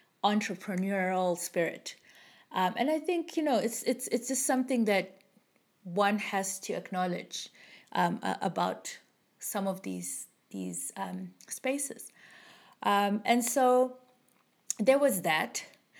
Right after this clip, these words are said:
But I think, you know, there's also something to be said for, um, just access to basic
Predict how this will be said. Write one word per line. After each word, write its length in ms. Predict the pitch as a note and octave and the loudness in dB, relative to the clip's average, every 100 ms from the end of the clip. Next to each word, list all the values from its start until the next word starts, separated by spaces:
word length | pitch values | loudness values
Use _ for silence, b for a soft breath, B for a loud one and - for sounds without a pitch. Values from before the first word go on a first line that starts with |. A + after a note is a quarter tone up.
| B B B | B B B
But 120 | D4 | 4
I 120 | D4 | 4
think, 480 | D4 E4 E4 - - - | 4 0 -2 -4 -14 -8
you 140 | A3 B3 | 2 4
know, 160 | G3+ | 6
there's 180 | G3 G3 | 4 4
also 300 | - G#3 A#3+ | 2 0 -2
something 400 | A#3 G#3+ G#3 G3+ | -2 -2 -2 -4
to 120 | G3+ F#3+ | -6 -8
be 100 | G3 | -8
said 320 | - F3+ F3+ | -4 -2 -4
for, 420 | - F#3+ D#3+ D#3+ B B B B - | -4 0 0 0 B B B B -4
um, 540 | F3+ E3+ D#3+ - F3+ - _ _ _ - | 0 0 -2 -6 -10 -18 _ _ _ -4
just 200 | B3+ B3 | -4 -2
access 840 | - G#3 - - F#3+ F#3 - - - - | 0 0 0 -2 -2 -2 -4 -6 -8 -6
to 500 | G3+ F#3+ F3+ F3 F3 - _ _ _ | -2 0 2 0 -2 -10 _ _ _
basic 920 | F#3+ F#3+ G3+ - G3+ F#3 - - _ | 0 0 0 0 -2 -4 -12 -20 _